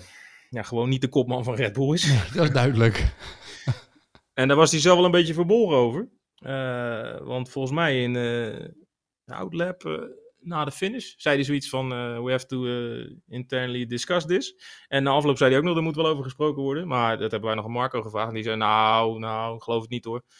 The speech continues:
Speaker 1: Als, eh, Perez buiten was gebleven, had hij, eh, op zijn banden, eh, Max nooit achter zich gehouden. En, eh, dit was onze, en dit was niet alleen het veiligste voor het kampioenschap, maar ook onze veiligste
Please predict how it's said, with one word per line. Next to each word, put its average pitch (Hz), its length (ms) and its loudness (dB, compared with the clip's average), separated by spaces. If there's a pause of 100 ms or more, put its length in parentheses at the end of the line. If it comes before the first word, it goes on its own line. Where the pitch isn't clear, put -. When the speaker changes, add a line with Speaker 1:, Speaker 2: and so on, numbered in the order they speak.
(540)
Speaker 1:
Als, - 260 -8
eh, 117 140 -2
Perez 120 320 0
buiten 127 280 2
was 120 120 0
gebleven, 123 360 0
had 123 140 -2
hij, 123 380 -2
eh, - 120 -6
op - 160 -12
zijn 127 240 -2
banden, 127 420 -2
eh, 131 80 -12
Max 131 280 -4
nooit 147 240 0
achter - 280 -4
zich 127 140 -6
gehouden. 120 440 -2
En, 123 240 -12
eh, 117 120 -14
dit 135 180 -8
was 135 240 -6
onze, 127 580 -6
en 123 140 -20
dit 131 140 -6
was 123 140 -2
niet 147 220 0
alleen 127 300 4
het 113 120 -4
veiligste 127 440 0
voor 127 100 -8
het 123 100 -8
kampioenschap, 139 480 -4
maar 131 140 -2
ook 147 140 -4
onze 139 260 -8
veiligste 139 420 -2